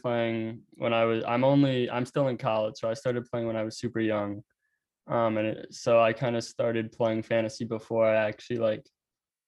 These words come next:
had an N F L team I was a fan of. And so just kind of became more of a, a fantasy guy than an actual N F L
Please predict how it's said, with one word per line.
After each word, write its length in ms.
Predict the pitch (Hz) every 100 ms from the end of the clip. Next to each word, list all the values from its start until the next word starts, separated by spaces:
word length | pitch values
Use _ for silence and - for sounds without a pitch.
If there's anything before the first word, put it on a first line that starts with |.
| _
had 560 | - - 110 107 107 110 -
an 160 | 113
N 120 | 110
F 160 | 110 -
L 140 | 113
team 240 | 110 117 113
I 100 | 110
was 160 | 110
a 60 | 110
fan 260 | - 110 107
of. 200 | 104 107
And 120 | 107
so 380 | - 110 104 - _ _ _ -
just 220 | 120 -
kind 180 | 117 113
of 300 | 110 107 - _ _ _ _ _ -
became 420 | - 123 127 117 117
more 200 | 113 113
of 100 | 113
a, 220 | 113 117
a 20 |
fantasy 480 | - 113 110 - 113
guy 220 | 110 107
than 280 | 107 107 110 _ _ _ _ _ _ -
an 100 | 131
actual 720 | 117 113 - 120 113 107 101 151 - _ -
N 160 | 120
F 180 | 113 -
L 540 | 117 113 110 107 113